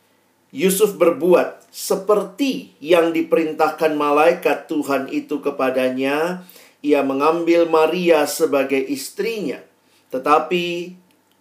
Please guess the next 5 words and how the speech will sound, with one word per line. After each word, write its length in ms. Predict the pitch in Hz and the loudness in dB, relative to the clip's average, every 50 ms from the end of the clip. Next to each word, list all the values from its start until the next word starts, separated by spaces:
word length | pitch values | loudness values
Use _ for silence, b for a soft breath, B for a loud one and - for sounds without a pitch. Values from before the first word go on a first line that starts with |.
| _ _ | _ _
tidak 500 | _ - 214 202 180 - - 127 - - | _ -16 -14 -8 -4 -2 -2 -2 -2 -4
bersetubuh 880 | 139 131 147 143 135 - - 147 - - 156 147 131 139 147 131 131 - | -6 -4 -2 -2 -2 -4 -6 -8 -6 -4 -4 -4 -2 -2 -4 -6 -6 -6
dengan 320 | 135 131 131 131 131 131 | -6 -4 -4 -2 -4 -4
dia 640 | 131 151 156 156 156 156 151 151 160 185 190 180 B B B B B B | -6 -6 -4 0 2 2 2 2 0 -2 -4 -6 B B B B B B
sampai 720 | - - - - 190 180 185 185 180 185 185 175 165 165 | -16 -10 -4 -2 0 0 0 0 -2 0 2 2 4 2